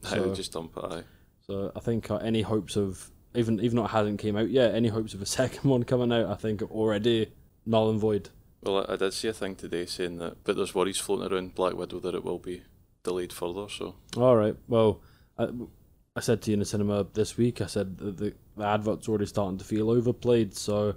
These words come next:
Speaker 2: I hope it doesn't have the kinda same, uh, impact that James Bond's having on me, where I'm just losing
Speaker 1: Aye.
Speaker 2: any interest in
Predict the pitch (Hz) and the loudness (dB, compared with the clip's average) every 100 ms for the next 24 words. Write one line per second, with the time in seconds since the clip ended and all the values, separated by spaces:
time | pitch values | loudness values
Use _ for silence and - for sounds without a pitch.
0 | - - _ _ - 110 110 104 107 107 | -6 -20 _ _ -6 -2 0 -2 -2 -2
1 | 98 101 117 104 - 107 107 104 - - | -2 -2 -2 -2 0 2 2 -2 -6 -20
2 | _ _ _ 120 110 113 110 113 113 104 | _ _ _ -4 -4 0 -2 -2 0 0
3 | - - - - 107 98 110 110 113 120 | -2 -12 -8 0 2 2 0 0 0 0
4 | 117 117 123 123 120 113 107 101 104 104 | 0 2 2 2 4 4 4 2 0 -2
5 | 92 101 107 98 101 92 85 107 101 101 | -2 -2 0 0 0 0 0 0 0 -2
6 | 98 107 98 - 107 104 | 0 -2 -2 -2 -2 -2